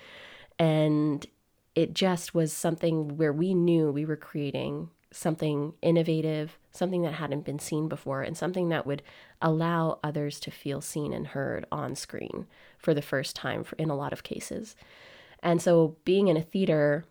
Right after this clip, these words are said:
where, you know, a major theater where two of the main lineup films had South Asian characters centered in the narratives, it was wild and deeply inspiring.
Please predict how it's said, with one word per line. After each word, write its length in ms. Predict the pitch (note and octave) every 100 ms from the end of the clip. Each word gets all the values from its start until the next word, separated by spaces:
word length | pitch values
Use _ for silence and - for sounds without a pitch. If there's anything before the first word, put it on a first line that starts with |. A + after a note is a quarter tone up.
| _ _ -
where, 580 | D#3 D3 D3 C#3+ - - _ _ _ _ _ _ _ _
you 120 | E3
know, 120 | D#3
a 40 | D#3
major 280 | E3 E3 D#3+
theater 380 | - E3 D#3+
where 120 | D3+ D3+
two 640 | - - F3 D#3 D#3 D3+ -
of 560 | D#3 D3+ A2 F#3 - - _ _ -
the 120 | D#3+
main 200 | D#3 D3+
lineup 400 | D3+ C#3+ D3+ B2+
films 500 | - E3+ D3+ C#3+ C#3+
had 440 | - C#3+ C#3+ C#3+ D#3
South 260 | - D3
Asian 220 | E3 D3 D#3
characters 420 | C#3+ - C#3+ C#3+
centered 440 | D3+ E3 - B2+
in 160 | - D3+
the 80 | C#3+
narratives, 640 | C#3+ D#3 - - F3+ - - - - _ _ -
it 80 | A3
was 140 | C4+
wild 500 | A3+ F4+ - - - _ _ _ _ _ _ _
and 640 | - F3 E3+ E3 E3 D#3+
deeply 420 | D#3 G3+ G#3+ E3 C#3+
inspiring. 680 | - - - - - F3+